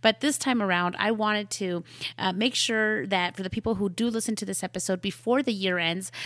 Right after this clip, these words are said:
I wanted to actually share with you ten different things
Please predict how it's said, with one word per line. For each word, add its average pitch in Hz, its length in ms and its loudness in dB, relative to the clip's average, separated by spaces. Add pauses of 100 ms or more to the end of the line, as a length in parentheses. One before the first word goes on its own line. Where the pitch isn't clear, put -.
(160)
I 233 80 6
wanted 294 360 4
to 277 100 2
actually 269 300 -2
share 285 240 2
with 262 200 -2
you 196 220 -2 (380)
ten 277 240 2
different 262 400 0
things 202 420 -2